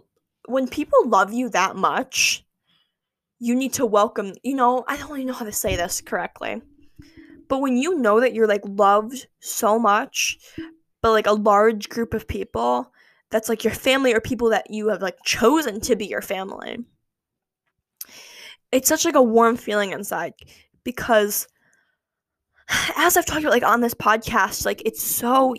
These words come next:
easy to feel alone in your everyday life. And then you're in a room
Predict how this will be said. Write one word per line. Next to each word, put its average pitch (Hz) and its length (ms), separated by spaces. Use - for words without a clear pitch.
easy 254 640
to 233 100
feel 240 400
alone 220 680
in 226 180
your 226 120
everyday 208 460
life. 202 480
And 226 100
then 226 140
you're 233 100
in 302 140
a 269 100
room 220 540